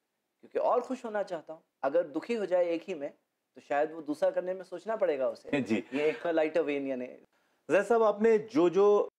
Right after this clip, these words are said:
Speaker 2: चीज़ें इस polygamy से हल होने वाली बताई मुझे, जो जो मसले मुझे आपने बताए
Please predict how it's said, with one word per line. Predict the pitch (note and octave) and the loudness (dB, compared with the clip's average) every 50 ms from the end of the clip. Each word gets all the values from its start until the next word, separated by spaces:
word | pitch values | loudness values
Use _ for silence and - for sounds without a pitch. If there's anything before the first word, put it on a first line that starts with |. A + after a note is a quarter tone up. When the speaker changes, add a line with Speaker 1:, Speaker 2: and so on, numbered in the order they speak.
| _ _ _ _ _ _ - | _ _ _ _ _ _ -6
Speaker 2:
चीज़ें | - B2+ B2+ C3 D#3 E3+ F3 - | -2 -2 0 2 2 2 2 0
इस | - C#3+ C#3 - - - - | -2 -4 -4 -4 -8 -2 0
polygamy | A2+ A2+ B2 A#2 A2+ A#2+ B2 C3 C#3 | 0 2 2 0 0 0 0 0 -2
से | C3+ - B2+ | -4 -6 -10
हल | G#2 - A2+ A#2+ A#2 | -4 0 0 0 2
होने | A2 A2 G2+ G2 | 0 0 2 2
वाली | F#2+ F#2 F#2+ F2+ | 2 2 0 0
बताई | E2 E2 - D#2+ D#2 D#2+ | -2 -2 0 0 -4 -4
मुझे, | D#2 D#2 D2+ F2 F#2 | -6 -8 -12 -10 -4
जो | F#2 G#2+ A2 | -2 0 2
जो | B2+ A#2 | 2 2
मसले | G#2+ G2+ - - A2 G#2+ | 2 0 -2 0 -4 -2
मुझे | G2+ F#2+ E2+ F#2 F2+ | -2 -2 -4 -2 0
आपने | F2 D#2+ - - F2 | 0 0 -2 -4 -4
बताए | E2 D#2 D#2 D#2 D2+ D#2+ | -2 -2 0 0 -2 -2